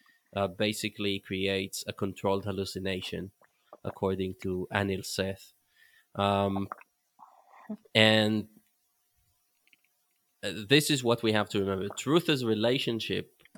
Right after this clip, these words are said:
I think, is a novel approach that most people don't, um,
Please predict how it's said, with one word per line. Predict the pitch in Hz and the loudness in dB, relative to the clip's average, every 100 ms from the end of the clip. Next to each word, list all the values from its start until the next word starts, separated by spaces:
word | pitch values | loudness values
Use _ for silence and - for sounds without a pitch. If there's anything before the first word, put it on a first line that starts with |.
| - | -4
I | 104 | -2
think, | 98 - 110 107 104 101 - - - _ _ _ _ _ _ | -2 -4 0 2 0 -4 -10 -20 -20 _ _ _ _ _ _
is | - 104 95 | -6 -4 -2
a | |
novel | 101 101 104 104 104 104 | -2 -2 0 0 0 -2
approach | 98 - 107 101 101 | -4 0 0 0 -4
that | 92 87 | -8 -8
most | 101 98 98 - | -6 -4 -6 -6
people | 95 - 95 92 | -8 -6 -8 -6
don't, | 95 95 92 95 _ - | -4 -4 -6 -12 _ -16
um, | 98 92 90 - 156 | -10 -6 -6 -8 -14